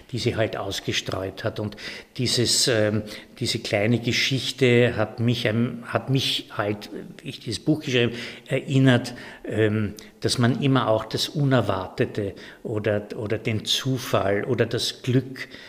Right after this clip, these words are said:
suchen soll. Und wahrscheinlich, wenn man es sucht und wenn man dran glaubt, dann findet man es auch. Es ist nicht so schwer. Ähm, man muss halt auch ein bisschen was tun. Das hat alles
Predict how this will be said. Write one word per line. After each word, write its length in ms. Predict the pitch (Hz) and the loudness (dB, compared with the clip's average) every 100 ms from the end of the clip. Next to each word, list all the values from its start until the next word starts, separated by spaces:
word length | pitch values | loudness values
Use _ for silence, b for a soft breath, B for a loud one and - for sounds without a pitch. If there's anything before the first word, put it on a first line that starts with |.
| B | B
suchen 540 | - - 127 113 120 101 | -6 -2 0 -2 -2 -2
soll. 500 | - 95 95 98 - | -2 0 0 -2 -4
Und 280 | 101 95 - | -8 -10 -10
wahrscheinlich, 760 | - 110 113 - 113 120 127 113 | 0 2 4 2 2 2 0 0
wenn 120 | 117 | 2
man 220 | 117 117 120 | 4 2 0
es 240 | - - | -2 -2
sucht 500 | - 135 151 - - B B B | 2 2 2 0 -12 B B B
und 160 | - 104 | -8 -2
wenn 120 | 107 | 0
man 140 | 107 | 2
dran 320 | 98 101 107 101 | 0 0 0 0
glaubt, 640 | 107 92 101 127 - - | 0 2 2 2 -2 -4
dann 100 | 113 | -4
findet 540 | - - 147 139 107 - | -2 -2 0 2 0 -2
man 180 | 98 98 | -6 -4
es 220 | 95 - | -4 -6
auch. 400 | 107 98 - - | -8 -10 -10 -10
Es 160 | 110 | -8
ist 140 | 139 - | -8 -2
nicht 240 | 151 - | -2 -2
so 200 | - 143 | -2 -2
schwer. 520 | 135 123 139 120 98 - B B B B | -2 0 4 4 2 -4 B B B B
Ähm, 500 | 107 101 107 117 123 | -6 -2 -2 -2 -4
man 160 | 117 123 | -2 0
muss 220 | 139 - | 0 0
halt 180 | 131 - | -2 0
auch 300 | 127 117 - | 0 -2 -4
ein 160 | 143 110 | -8 -4
bisschen 340 | 139 127 110 | -2 -2 -2
was 240 | 110 - | -2 -6
tun. 320 | - 143 117 101 | -4 -2 0 0
Das 160 | 98 | -2
hat 180 | 120 - | -4 0
alles 400 | 120 131 135 - | 4 8 8 6